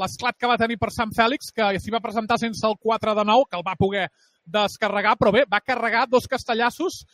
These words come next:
que són el cinc de nou, que el dos mil dinou no l'havia assolit, i va carregar també el Pilar de vuit. T'ha sorprès l'inici? Potser perquè recordem que el mes de febrer per la Candela,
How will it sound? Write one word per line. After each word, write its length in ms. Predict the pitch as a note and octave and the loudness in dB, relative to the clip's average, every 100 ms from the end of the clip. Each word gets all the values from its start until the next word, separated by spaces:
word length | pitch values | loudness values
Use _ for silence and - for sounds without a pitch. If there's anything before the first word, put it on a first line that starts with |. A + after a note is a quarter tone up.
| _ _ _ _ | _ _ _ _
que 120 | - F3 F3 F3+ - | -2 2 2 0 0
són 140 | A#3+ | 0
el 40 | C4 | 0
cinc 100 | C#4 B3 | -2 0
de 40 | A#3 | 2
nou, 100 | C4+ | 4
que 80 | |
el 80 | A3 | 4
dos 160 | G#3+ G#3 | 2 2
mil 160 | C#4 | 0
dinou 300 | C4+ B3+ A3 A#3 | 0 2 4 4
no 80 | |
l'havia 240 | A#3+ A#3 G#3+ | 4 2 0
assolit, 320 | A3+ A#3 E4+ _ _ _ | 2 2 0 _ _ _
i 80 | F#3+ | 2
va 80 | G#3 | 4
carregar 320 | B3 A3 A3+ | 4 2 0
també 180 | B3+ C4+ | 2 2
el 60 | |
Pilar 220 | C4+ A#3 G3 | 2 2 4
de 80 | B3+ | 4
vuit. 160 | D#4+ | 2
T'ha 80 | A#3 | 0
sorprès 400 | C4+ B3 B3+ - | -2 -2 -2 -2
l'inici? 400 | B3+ A#3+ - G4+ - | -2 -2 -2 -2 -2
Potser 240 | G3+ B3 | -2 2
perquè 380 | - B3+ G#3+ G#3+ - | 2 2 0 -2 -4
recordem 420 | F#3+ F#3+ F#3+ A3 | -6 -2 -2 -2
que 140 | B3 A#3+ | 0 0
el 60 | |
mes 100 | A3+ | 0
de 140 | G3+ G#3 | -2 -2
febrer 240 | G#3+ A3 | 0 0
per 160 | C4 B3+ | -2 -2
la 400 | A3 G3 F#3+ F#3 | 2 4 4 2
Candela, 440 | G3+ G3 G3 A#3+ | -2 2 4 4